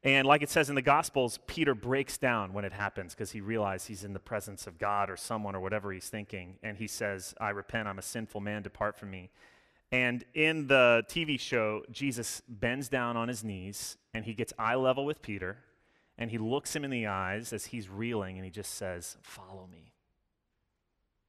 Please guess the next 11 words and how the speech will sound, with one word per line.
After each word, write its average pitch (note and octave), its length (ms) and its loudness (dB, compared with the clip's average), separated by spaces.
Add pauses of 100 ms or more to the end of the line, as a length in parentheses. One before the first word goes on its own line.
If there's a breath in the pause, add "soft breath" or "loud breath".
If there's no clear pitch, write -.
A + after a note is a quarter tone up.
(1300 soft breath)
And A#2+ 80 0
as B2 80 2
I C#3 80 4
was C3 100 -2
watching B2+ 380 2
that, G#2+ 120 -2
I G2+ 100 -2
thought, G2 380 -2
who - 420 -8
could G#2+ 340 -8
resist F#2 800 -6